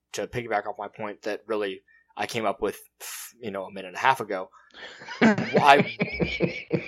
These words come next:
Speaker 1: I
Speaker 2: I applaud your
Speaker 1: wonder
Speaker 2: honesty, sir.
Speaker 1: Yeah, no, I, I, I, that came straight out of my ass. I don't care. Um,
Speaker 2: <laughs> Smelled like it.
Speaker 1: may-, maybe,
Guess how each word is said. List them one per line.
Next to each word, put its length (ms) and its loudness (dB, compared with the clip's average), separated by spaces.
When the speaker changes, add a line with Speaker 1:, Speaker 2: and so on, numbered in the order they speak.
Speaker 1:
I 120 12
Speaker 2:
I 0 -
applaud 500 8
your 100 10
Speaker 1:
wonder 260 8
Speaker 2:
honesty, 380 6
sir. 400 0
Speaker 1:
Yeah, 480 8
no, 220 8
I, 240 10
I, 240 8
I, 180 10
that 220 8
came 180 -2
straight 240 2
out 100 6
of 40 -2
my 120 -2
ass. 280 -4
I 80 2
don't 160 -4
care. 300 -6
Um, 560 8
Speaker 2:
<laughs> 580 -6
Smelled 840 -6
like 200 -4
it. 100 -8
Speaker 1:
may-, 380 -2
maybe, 920 -2